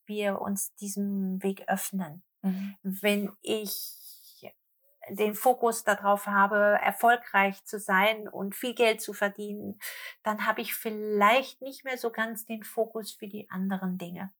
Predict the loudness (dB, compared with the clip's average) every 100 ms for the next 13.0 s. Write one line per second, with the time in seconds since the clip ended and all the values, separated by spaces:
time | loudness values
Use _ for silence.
0 | _ -12 -2 2 4 4 4 -2 -4 -6
1 | -6 -6 -6 -6 -8 -4 0 0 0 -4
2 | -6 _ -8 -6 -6 -2 -2 -2 -2 0
3 | 0 -2 -16 -8 -6 -6 -10 -10 -4 -4
4 | -4 -10 _ -20 -20 -10 0 4 6 6
5 | 4 0 -2 -2 -2 -4 -4 -2 -2 0
6 | 2 4 4 2 -2 -2 -4 -4 -8 -6
7 | -8 -4 2 4 4 0 -4 -8 -10 -4
8 | 0 0 0 -6 -10 -10 -12 -20 _ -20
9 | -20 -6 -4 -2 -4 -4 -4 0 0 -2
10 | -8 -8 -6 0 2 2 -2 -12 -16 _
11 | -2 0 -2 -8 -8 -8 -8 -12 -4 -2
12 | 0 -4 -6 -10 -20 _ _ -12 -12 -12